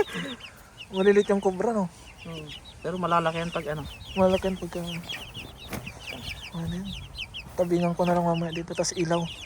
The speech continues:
Speaker 1: Ayan, oh. Ah, ang laki, ang laki na ng, ano, no? Ang laki ng,
Speaker 2: Oh.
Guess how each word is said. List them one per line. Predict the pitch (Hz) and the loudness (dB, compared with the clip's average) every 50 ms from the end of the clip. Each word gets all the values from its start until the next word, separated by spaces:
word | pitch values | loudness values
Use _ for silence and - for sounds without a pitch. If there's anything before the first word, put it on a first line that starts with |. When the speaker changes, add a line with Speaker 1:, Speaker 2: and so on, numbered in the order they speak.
| - - - | -10 -8 -6
Speaker 1:
Ayan, | 233 240 240 240 | -6 -6 -6 -6
oh. | 240 - - - - - - - - - - - - - - - - - - - - - - - - - - - - - - - - - - - - - - - - - - - - - - - - - - - - - - - - - - - - - - - - - - - - - - | -8 -10 -12 -16 -16 -14 -14 -14 -14 -16 -18 -18 -20 -20 -18 -16 -14 -14 -14 -16 -18 -18 -18 -18 -18 -18 -18 -18 -20 -20 -18 -18 -18 -18 -18 -18 -18 -18 -18 -16 -14 -14 -14 -14 -14 -14 -8 -4 -4 -2 -2 -4 -8 -12 -14 -16 -16 -16 -16 -16 -16 -16 -18 -18 -18 -20 -20 -20 -18 -14 -10
Ah, | 214 240 233 | -8 -6 0
ang | 233 247 | 0 2
laki, | 254 254 - - | 2 2 0 2
ang | 254 254 | 2 4
laki | 269 262 277 285 | 4 4 4 6
na | 294 294 | 6 8
ng, | 285 294 277 285 | 6 6 6 6
ano, | 320 330 | 4 6
no? | 320 311 302 320 | 6 6 6 6
Ang | 302 285 | 6 4
laki | 285 285 311 | 4 4 6
ng, | 311 320 311 311 | 6 6 6 6
Speaker 2:
Oh. | 311 | 4